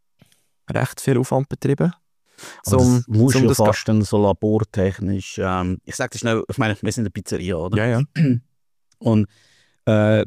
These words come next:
Speaker 2: glutenfrei, wir haben einen Teig entwickelt, wo super, wirklich mega cool ankommt. Also, äh, das ist wirklich eine, eine Erfolgsstory. Aber wir können das natürlich nicht verhindern, dass es kann Spuren haben von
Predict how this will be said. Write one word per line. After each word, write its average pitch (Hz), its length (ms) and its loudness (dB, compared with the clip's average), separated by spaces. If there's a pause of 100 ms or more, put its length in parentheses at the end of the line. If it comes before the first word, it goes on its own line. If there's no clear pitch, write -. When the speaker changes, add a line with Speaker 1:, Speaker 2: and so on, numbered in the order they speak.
Speaker 2:
glutenfrei, 120 520 2
wir 120 120 6
haben 107 140 4
einen 95 100 0
Teig - 240 -2
entwickelt, 131 600 0
wo 101 480 -4 (180)
super, - 460 -6
wirklich 143 320 -4
mega 143 280 2 (120)
cool 131 140 2
ankommt. 123 520 0
Also, - 300 -6
äh, 101 300 -2
das - 200 -16
ist - 160 -14
wirklich - 380 -12
eine, 98 280 -4
eine 101 140 2
Erfolgsstory. 120 680 -2 (400)
Aber 107 440 0
wir 107 240 2
können 113 320 2
das 110 120 -4
natürlich 110 240 0
nicht 101 160 0
verhindern, 107 520 2
dass 117 180 -4
es - 60 -14
kann 85 180 -6
Spuren 120 460 -2
haben 123 300 2 (180)
von 82 420 -6